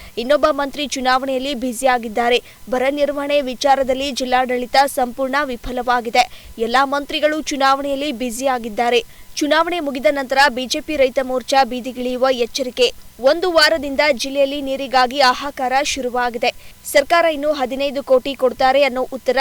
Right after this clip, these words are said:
ಜಿಲ್ಲಾಡಳಿತ ಕೊಡ್ತಿದೆ. ಮೋದಿ ವಿರುದ್ಧ ಮಾತನಾಡುವುದನ್ನ ನಿಲ್ಲಿಸಿ, ಜನರ ಸಮಸ್ಯೆ ಬಗೆಹರಿಸಿ. ಇದಕ್ಕೆಲ್ಲ ರಾಜ್ಯ ಸರ್ಕಾರ ಸ್ಪಂದಿಸಬೇಕೆಂದು ಜಿಲ್ಲಾ ಬಿ ಜೆ ಪಿ ನಾಯಕರ ಹೇಳಿಕೆಯಾಗಿದೆ.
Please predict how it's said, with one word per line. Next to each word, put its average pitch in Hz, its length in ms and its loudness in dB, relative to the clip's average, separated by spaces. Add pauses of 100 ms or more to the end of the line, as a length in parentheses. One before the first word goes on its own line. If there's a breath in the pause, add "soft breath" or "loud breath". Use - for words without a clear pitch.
ಜಿಲ್ಲಾಡಳಿತ 254 640 0 (140)
ಕೊಡ್ತಿದೆ. 240 640 -2 (100)
ಮೋದಿ 247 300 0
ವಿರುದ್ಧ 277 340 -2
ಮಾತನಾಡುವುದನ್ನ 262 920 -2
ನಿಲ್ಲಿಸಿ, 247 500 -6 (300 loud breath)
ಜನರ 262 360 0
ಸಮಸ್ಯೆ 269 480 0
ಬಗೆಹರಿಸಿ. 247 680 -4 (280 loud breath)
ಇದಕ್ಕೆಲ್ಲ 277 460 2
ರಾಜ್ಯ 294 320 2
ಸರ್ಕಾರ 277 380 2 (100)
ಸ್ಪಂದಿಸಬೇಕೆಂದು 269 1040 0 (300 loud breath)
ಜಿಲ್ಲಾ 285 300 2
ಬಿ 269 180 -4
ಜೆ 294 140 -4
ಪಿ 285 160 -6
ನಾಯಕರ 254 440 2
ಹೇಳಿಕೆಯಾಗಿದೆ. 262 920 -2